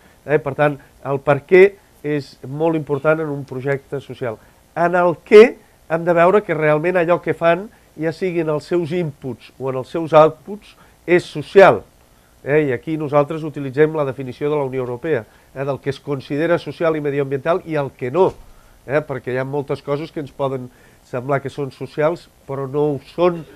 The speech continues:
eh? O, o almenys no ho són per determinada, eh, gent. I en el com és on hi ha més divergència.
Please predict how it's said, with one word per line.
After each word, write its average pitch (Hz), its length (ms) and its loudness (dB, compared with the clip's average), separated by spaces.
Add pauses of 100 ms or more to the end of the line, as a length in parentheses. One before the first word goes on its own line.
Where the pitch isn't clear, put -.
(240)
eh? 135 180 -6
O, 139 140 -4
o 139 160 -4
almenys 160 380 0
no 160 100 -2
ho 139 60 -8
són 185 360 0
per 151 160 -2
determinada, 135 720 -4 (340)
eh, 123 400 -6
gent. 143 320 0 (460)
I 175 160 4
en 180 100 2
el 170 160 0 (120)
com 240 400 8 (360)
és 175 160 2
on 185 160 0
hi 175 80 0
ha 185 80 4
més 185 360 2 (200)
divergència. 135 920 -2